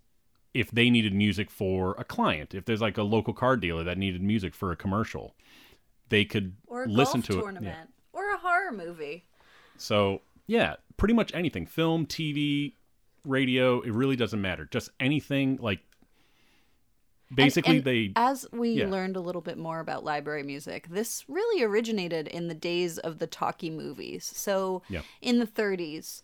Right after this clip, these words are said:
Speaker 2: uh, a composer, musician, uh, realized that there was a niche market here, that films needed sound production. Uh,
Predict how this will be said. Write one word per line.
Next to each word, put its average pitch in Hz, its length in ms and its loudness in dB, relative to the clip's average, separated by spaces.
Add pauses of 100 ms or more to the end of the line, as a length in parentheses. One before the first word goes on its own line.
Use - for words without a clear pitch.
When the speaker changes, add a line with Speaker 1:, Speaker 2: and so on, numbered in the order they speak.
(260)
Speaker 2:
uh, 156 420 -2
a 175 100 -4
composer, 180 640 -2
musician, 165 840 -6 (200)
uh, 151 380 -4
realized 202 600 2
that 180 180 -4
there 165 280 0
was 160 500 -4
a 175 60 -6
niche 202 400 -2
market 175 340 -6
here, 156 380 -4 (440)
that 180 240 0
films 214 460 -2
needed 180 380 -4
sound 165 600 -6
production. 151 960 -6
Uh, 143 500 -4